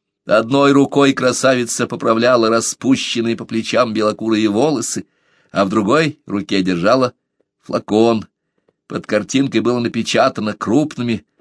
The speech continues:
золотыми буквами «Люби меня». Ниже мелким шрифтом шел рекламный текст. «Всем одеколонам дамы и барышни предпочитают одеколон «Люби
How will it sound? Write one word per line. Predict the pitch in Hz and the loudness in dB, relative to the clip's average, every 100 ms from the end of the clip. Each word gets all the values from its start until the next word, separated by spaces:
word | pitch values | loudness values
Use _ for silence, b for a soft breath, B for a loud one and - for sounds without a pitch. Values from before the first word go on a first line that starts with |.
| _ _ | _ _
золотыми | 107 98 92 123 120 | -4 -2 0 0 0
буквами | 98 127 135 110 95 - | 2 2 2 -2 -4 -6
«Люби | - 92 117 95 85 214 240 226 _ _ | -2 2 2 2 0 0 0 -4 _ _
меня». | 80 95 131 175 104 98 _ _ _ _ _ _ _ _ | -6 -4 -2 -2 -2 -6 _ _ _ _ _ _ _ _
Ниже | - 147 180 117 107 | -2 0 2 2 0
мелким | 87 107 104 104 95 | 2 0 0 -2 -4
шрифтом | - 113 143 104 | -2 0 0 -4
шел | 90 98 117 - | -2 -2 -4 -6
рекламный | 98 95 127 117 | -6 -4 -4 -4
текст. | 104 92 98 - - _ _ _ _ _ _ | -4 -4 -4 -10 -14 _ _ _ _ _ _
«Всем | - - 135 170 196 | -10 -4 0 2 2
одеколонам | 190 190 190 196 190 220 208 208 151 - _ _ _ - | 2 0 0 2 4 4 4 2 0 -4 _ _ _ -6
дамы | 151 190 202 190 185 | 2 4 2 0 0
и | |
барышни | 156 151 185 170 - - 147 | 2 4 4 4 2 -2 -4
предпочитают | 139 - - - - 110 104 95 | -4 -10 -8 -12 0 0 2 -2
одеколон | 87 - 87 104 214 196 160 _ _ _ | -2 0 2 2 2 0 -6 _ _ _
«Люби | 82 90 87 87 196 202 | 0 0 2 0 0 -2